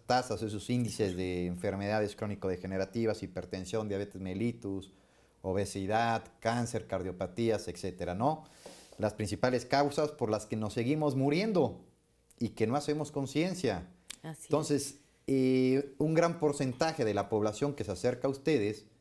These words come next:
Speaker 1: pues es población joven, ¿no? Muchas veces ellos son los que nos enseñan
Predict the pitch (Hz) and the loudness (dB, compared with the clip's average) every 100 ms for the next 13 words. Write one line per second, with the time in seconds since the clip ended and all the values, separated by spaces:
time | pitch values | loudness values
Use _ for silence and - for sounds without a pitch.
0 | _ - 92 113 117 107 107 113 107 - | _ -6 -4 -2 0 0 0 -4 -4 0
1 | 123 80 - _ _ _ _ - 110 117 | 0 -2 -10 _ _ _ _ -6 0 0
2 | 113 117 110 110 123 113 117 120 - 101 | 0 0 0 -2 -4 -2 -2 -2 -2 -2
3 | 98 104 95 151 160 117 98 | -2 -6 0 0 2 0 -4